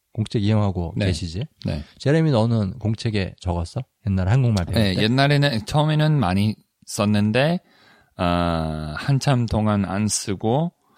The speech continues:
Speaker 2: 한-, 한국어 공부를 위해서, 어, 한 거 아니고,
Speaker 1: 음?
Speaker 2: 스페인어, 스페인어 배-, 공부하기 시작했을 때는 그때서-,
Speaker 1: 음.
Speaker 2: 부터,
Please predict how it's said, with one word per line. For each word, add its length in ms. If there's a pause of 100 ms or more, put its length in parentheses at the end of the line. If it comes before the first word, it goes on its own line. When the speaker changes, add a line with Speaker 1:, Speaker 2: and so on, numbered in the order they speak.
Speaker 2:
한-, 240
한국어 420
공부를 500
위해서, 720 (320)
어, 640
한 180
거 120
아니고, 520
Speaker 1:
음? 60
Speaker 2:
스페인어, 640 (420)
스페인어 500
배-, 180
공부하기 500
시작했을 600
때는 400
그때서-, 760
Speaker 1:
음. 60
Speaker 2:
부터, 380